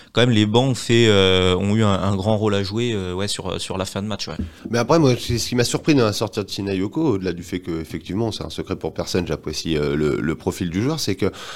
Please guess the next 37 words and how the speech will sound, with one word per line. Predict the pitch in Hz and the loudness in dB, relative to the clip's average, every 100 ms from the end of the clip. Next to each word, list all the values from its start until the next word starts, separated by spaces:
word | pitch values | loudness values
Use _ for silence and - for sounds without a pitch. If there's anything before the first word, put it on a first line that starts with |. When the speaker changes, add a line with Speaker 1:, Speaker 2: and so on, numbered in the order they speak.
| - | -8
Speaker 2:
dans, | 98 110 107 | 2 2 4
dans | 104 107 | 2 0
la | 107 | 0
difficulté | 117 127 135 127 131 | -2 -6 -4 -2 -2
du | 110 104 | -2 -4
jeu, | 98 120 | -4 0
euh, | 113 92 90 82 82 80 78 67 76 - | 2 2 0 -2 -2 -2 -4 -4 -6 -8
de | 73 | -4
la | 90 95 | -2 -2
J | 87 104 | -2 -2
A | 101 | -2
en | |
seconde | 87 - 85 85 | -4 -6 -6 -6
période, | 82 95 151 | -2 -2 -2
finalement, | - 98 92 139 | -4 -2 0 0
son | 131 95 | -2 -6
profil | - 92 123 101 | -6 -6 -4 0
de | 95 90 | 0 0
physique | 87 95 120 156 110 | -2 -4 -4 -4 -2
aurait | 92 | -2
pu | 90 - 104 | -4 -2 0
aider | 92 127 | 0 0
quand | 101 | 0
même | 95 | -2
à | 90 | -2
tenir | 90 | -4
le | 85 | -2
ballon. | 101 160 | 0 0
Vous | 123 | -2
le | 90 | -2
remplacez | 90 90 92 123 | -4 -4 -4 -4
par | 95 90 | -2 -2
Oneou, | 90 95 151 | -2 -2 -2
qui, | 147 104 101 | -4 -4 -4
encore | 85 90 87 | -2 -4 -4
une | |
fois, | 92 147 | 0 0